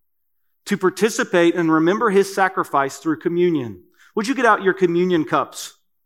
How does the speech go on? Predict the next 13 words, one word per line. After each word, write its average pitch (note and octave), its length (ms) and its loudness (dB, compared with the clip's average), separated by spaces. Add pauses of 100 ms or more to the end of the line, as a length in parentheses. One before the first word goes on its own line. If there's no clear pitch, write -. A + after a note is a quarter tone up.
(1040)
And F#3 140 0
at F3+ 100 0
home, G3+ 280 4
would E3+ 160 0
you F#3+ 80 -6
get F3+ 120 2
out E3 200 2
your E3 120 0
communion, D3+ 600 -2 (800)
your C#3+ 100 -4
bread E3 440 4
and C#3 220 -6
your C#3+ 340 0